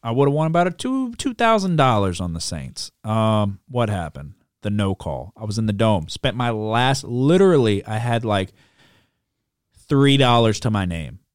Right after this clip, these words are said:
I bought me and my dad a ticket to the N F C Championship game.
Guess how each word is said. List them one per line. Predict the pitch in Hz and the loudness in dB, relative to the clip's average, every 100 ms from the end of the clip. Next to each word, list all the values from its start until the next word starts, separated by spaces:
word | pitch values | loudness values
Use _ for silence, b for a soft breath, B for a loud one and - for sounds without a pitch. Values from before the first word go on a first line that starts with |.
| _ | _
I | 110 | -8
bought | 95 107 101 | 0 0 2
me | 110 | 0
and | 110 | 2
my | 104 | 0
dad | 92 90 87 | -2 -2 -4
a | |
ticket | 82 90 69 - _ _ _ _ _ _ _ _ - | -6 -10 -12 -16 _ _ _ _ _ _ _ _ -4
to | 110 | -2
the | 92 | -2
N | 82 | -6
F | 80 | -8
C | 80 | -10
Championship | 82 71 78 - 76 | -10 -12 -12 -14 -14
game. | - 64 | -14 -16